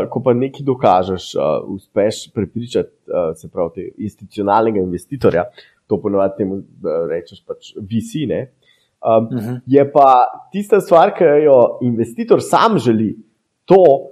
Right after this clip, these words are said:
Speaker 1: da ti kot podjetnik, uh, si dovolj dobro kompenziran, da se ne ukvarjaš z,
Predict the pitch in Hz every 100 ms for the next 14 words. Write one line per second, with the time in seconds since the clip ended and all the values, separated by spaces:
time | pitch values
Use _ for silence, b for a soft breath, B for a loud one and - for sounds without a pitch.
0 | _ _ - 107 127 117 113 104 - 127
1 | _ - 196 208 - - 139 135 208 214
2 | 156 156 151 _ _ _ - 117 110 107
3 | - - - - 147 123 120 143 175 208
4 | 139 123 131 135 156 123 - 104 101 117
5 | 104 165 196 101 143 160 _ _ _ -
6 | 127 151 139 147 196 190 156 131 135 165
7 | 143 107 107 131